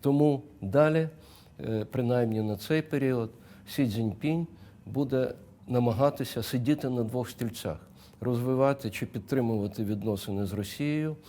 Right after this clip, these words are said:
а також не припиняти торговельно-економічні стосунки з Заходом, тому що ринки,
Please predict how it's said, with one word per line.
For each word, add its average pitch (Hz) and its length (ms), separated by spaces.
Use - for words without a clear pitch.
а 120 100
також 151 420
не 156 140
припиняти 123 760
торговельно-економічні 120 1200
стосунки 139 640
з 101 60
Заходом, 98 640
тому 120 240
що 117 220
ринки, 151 440